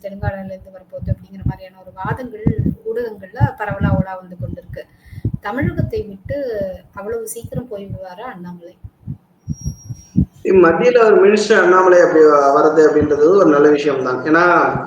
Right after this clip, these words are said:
Speaker 2: ஒரு மத்தியில இருந்து ஒரு மினிஸ்டர் பதவி வந்து விட்டால் தமிழகத்திலிருந்து வெளியேறி விட வேண்டும், நாடு கடத்தப்பட்டு விடுவார் அப்படின்ற மாதிரி எல்லாம் ஒன்றும் கிடையாது. மத்திய அமைச்சராக இருந்து கொண்டு தமிழகத்தில் வேலை செய்யலாம், அது ஒண்ணும் பிரச்சனை இல்லை. இப்போ, ஆஹ், இதுல வந்து பாத்தீங்கன்னா, திமுக ஆட்சியில் அதிகாரத்தில் இருந்த போது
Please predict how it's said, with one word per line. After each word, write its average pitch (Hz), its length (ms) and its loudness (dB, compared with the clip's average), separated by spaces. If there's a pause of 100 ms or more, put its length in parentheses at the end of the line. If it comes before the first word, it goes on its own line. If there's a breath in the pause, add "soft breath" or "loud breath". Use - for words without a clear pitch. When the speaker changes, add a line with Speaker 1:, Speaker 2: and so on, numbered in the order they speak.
(200)
Speaker 2:
ஒரு 143 360 6
மத்தியில 214 400 6
இருந்து 214 240 6
ஒரு 196 120 4
மினிஸ்டர் 196 340 2
பதவி 175 220 2
வந்து 190 220 6
விட்டால் 196 340 4
தமிழகத்திலிருந்து 185 800 4
வெளியேறி 180 340 6
விட 160 160 6
வேண்டும், 156 320 6
நாடு 165 240 4
கடத்தப்பட்டு 156 480 2
விடுவார் 143 340 4
அப்படின்ற 143 280 4
மாதிரி 139 240 0
எல்லாம் 143 420 0
ஒன்றும் 139 280 0
கிடையாது. 131 360 4 (680 loud breath)
மத்திய 165 300 4
அமைச்சராக 170 480 4
இருந்து 165 320 6
கொண்டு 151 240 6 (420)
தமிழகத்தில் 220 520 4
வேலை 170 220 6
செய்யலாம், 135 420 0
அது 147 180 0
ஒண்ணும் 156 340 4
பிரச்சனை 135 320 -4
இல்லை. 123 140 0
இப்போ, 131 200 0 (520)
ஆஹ், 131 300 4
இதுல 202 220 4
வந்து 190 180 4
பாத்தீங்கன்னா, 180 400 2
திமுக 202 300 2
ஆட்சியில் 170 480 4
அதிகாரத்தில் 165 480 4
இருந்த 160 200 2
போது 143 240 4